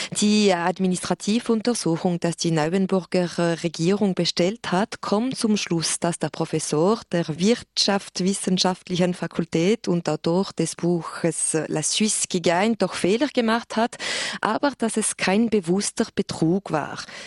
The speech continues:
Das Buch war nur unsorgfältig redigiert und die Zitate ein wenig vernachlässigt. Für die Bildungsdirektion ist es also ein kleiner Plagiat, aber kein unglaublicher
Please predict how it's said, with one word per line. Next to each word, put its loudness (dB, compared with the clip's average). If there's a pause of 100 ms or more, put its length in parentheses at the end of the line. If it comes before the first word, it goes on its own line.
(200)
Das -4
Buch 2
war -2 (100)
nur 2
unsorgfältig 0 (140)
redigiert -2
und 2
die 0
Zitate 0
ein 0
wenig 2
vernachlässigt. -2 (420)
Für 0
die 0
Bildungsdirektion 2
ist -2
es -2
also 2
ein -2
kleiner 2 (100)
Plagiat, 2
aber 0
kein 4 (100)
unglaublicher 0